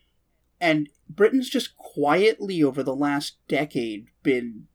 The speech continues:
slipping much closer than people realize to having all of their rights taken away. Uh, the fact that you no longer have just a blanket right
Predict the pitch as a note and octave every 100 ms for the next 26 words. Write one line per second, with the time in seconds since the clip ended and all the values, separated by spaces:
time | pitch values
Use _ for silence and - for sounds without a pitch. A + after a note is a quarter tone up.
0 | _ - - G3+ - F3+ C#3+ D3 D#3 F#3+
1 | - - - D#3+ E3 E3 C#3 A#2 A#2 D3
2 | C#3+ A#2+ C3 C#3+ C3 G#2+ F#2 - - -
3 | C3+ B2 A#2 G#2 D3+ D3+ C#3+ C3+ D3 D3+
4 | D#3 C3 A#2 A2+ D3 - - G2+ - -
5 | D2+ - - _ _ _ _ _ F#3+ F#3
6 | F3 - B3+ D4 - A#3 - _ _ _
7 | _ _ _ _ _ _ F#3 G#3 A3 G#3+
8 | G#3 G3 G3 G#3+ A#3 A3 A3 G#3+ G3+ E3+
9 | F3+ F3+ F3 E3 - _ _ _ - F#3
10 | E3 - F3 E3 D3+ D#3+ E3+ D3+ E3+ -
11 | D#3 D3 E3+